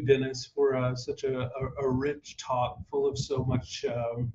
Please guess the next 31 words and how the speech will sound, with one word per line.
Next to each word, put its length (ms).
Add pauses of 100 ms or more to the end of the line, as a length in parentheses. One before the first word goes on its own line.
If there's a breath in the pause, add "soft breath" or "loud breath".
(360)
uh, 120
material 800
that 120
I'll, 300
I'll 80
be 120
thinking 380
about 280
for 80
a 80
long 360
time. 460 (380 soft breath)
Um, 420 (100)
I'm 500
really 440
excited 580
about 420
watching 540
for 180
Hestia 680
in 100
the 80
next 360
two 160
weeks, 560 (380 soft breath)
um, 420 (100)
I, 120 (140)
and, 220
and 220
welcoming 640
her, 440